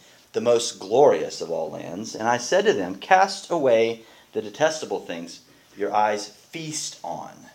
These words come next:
every one of you, and do not defile yourselves with the idols of Egypt. I am the Lord your God.'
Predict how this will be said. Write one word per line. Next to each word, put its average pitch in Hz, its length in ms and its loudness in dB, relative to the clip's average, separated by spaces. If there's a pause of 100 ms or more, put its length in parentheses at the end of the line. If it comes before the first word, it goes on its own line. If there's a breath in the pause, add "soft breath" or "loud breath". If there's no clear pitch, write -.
(640 soft breath)
every 165 240 6
one 190 260 0
of 113 160 -6
you, 85 300 -10
and 113 120 -8
do 143 100 -6
not 170 180 -2
defile 170 580 4
yourselves 87 720 -8
with 120 120 -16
the - 140 -16
idols 117 360 -2
of 143 160 -10
Egypt. 139 440 -10
I 151 160 4
am 185 100 0
the 139 100 -2
Lord 92 220 -4
your 90 120 -8
God.' 78 400 -6